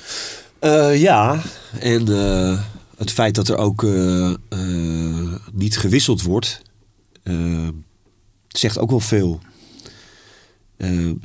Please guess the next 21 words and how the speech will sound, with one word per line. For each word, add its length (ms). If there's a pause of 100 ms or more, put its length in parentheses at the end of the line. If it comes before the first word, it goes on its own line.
zitten 340
gewoon 180
niet 160
spelers 400
achter 480 (500)
die, 360
eh, 300 (380)
Ajax 420
in 140
aanvallende 440
zin 340
iets 120
extra's 340
kunnen 220
geven. 520 (1200)
Danilo 540
heeft 220
het 80
niet. 360 (1400)
Eh, 340
Darami 640